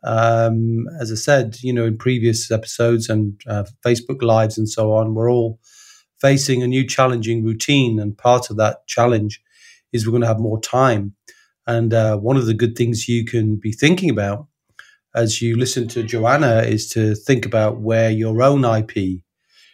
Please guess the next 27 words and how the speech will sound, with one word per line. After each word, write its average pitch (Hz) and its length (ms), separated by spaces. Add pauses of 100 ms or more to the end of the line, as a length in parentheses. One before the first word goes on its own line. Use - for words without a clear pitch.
(160)
you 120 80
know, 117 100
where 135 220
is 120 140
that 120 240
big 127 180
mountain 123 460
of 113 100
value 120 440
that 113 260
you're 123 180
sitting 110 380
on, 110 180
but 110 240
you're 113 100
not 113 200
really 110 420 (680)
appreciating, 131 880
and 117 120
want 123 200
to - 80
get 123 260
that 110 240
down 127 320
and 110 100
start 110 380
charting 120 580